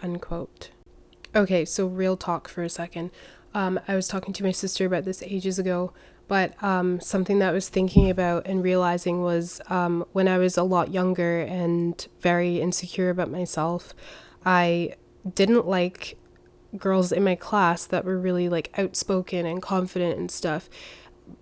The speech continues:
And I would just be like, "Oh, they're so annoying," and blah, blah, blah. Like, I would just, if people were like, "Oh, I like this person," I'm like, "I don't like them. They're so annoying."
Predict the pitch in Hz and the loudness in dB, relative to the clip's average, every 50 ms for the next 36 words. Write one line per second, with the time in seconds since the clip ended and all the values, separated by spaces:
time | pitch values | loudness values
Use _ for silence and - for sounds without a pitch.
0 | - _ - 208 196 190 185 180 180 180 180 180 - - - - _ _ _ - | -12 _ 2 4 4 6 4 4 4 4 2 0 -4 -8 -8 -10 _ _ _ 0
1 | 190 185 185 185 180 - 185 - - - 196 185 175 170 165 - - - 202 185 | 2 2 2 2 0 -2 -6 -4 -2 -2 0 0 0 -4 -6 -6 -2 -2 -2 -2
2 | - - 170 - - - 202 185 196 202 185 170 170 165 170 165 156 143 139 156 | -2 -4 -6 -2 -2 0 0 0 0 0 0 2 2 2 2 2 0 -2 -4 -4
3 | 156 156 160 160 160 180 - 165 180 170 151 - 52 52 - - - - - - | -4 -4 -4 -6 -2 0 0 0 2 0 -2 -2 -4 -6 -10 -12 -14 -16 -16 -6
4 | - 175 170 170 160 165 - - 170 - - - - - - - - - - _ | -2 -2 -2 -2 -2 -4 -6 -6 -4 -2 -4 -4 -6 -8 -10 -12 -12 -12 -18 _
5 | - _ - - - - 185 - - 175 175 175 180 175 170 151 - - 160 202 | -20 _ -20 -14 -10 -10 -10 -8 -8 -8 -4 -2 -2 0 0 -2 -2 -2 -2 0
6 | 196 185 190 202 196 - - 180 - - 180 - 180 175 175 160 - - - 196 | 0 0 0 -2 -2 -4 -8 -8 -6 -8 -6 -4 -2 -2 -2 -4 -6 -4 -2 0
7 | 196 185 170 - - - - - 180 175 170 165 170 185 - - 208 196 190 185 | 0 0 0 -2 -8 -20 -10 -6 -4 -4 -4 -4 -4 -4 -4 -2 -2 -2 0 0
8 | 185 180 180 170 165 165 165 165 170 | -2 -2 -2 -4 -4 -4 -6 -8 -10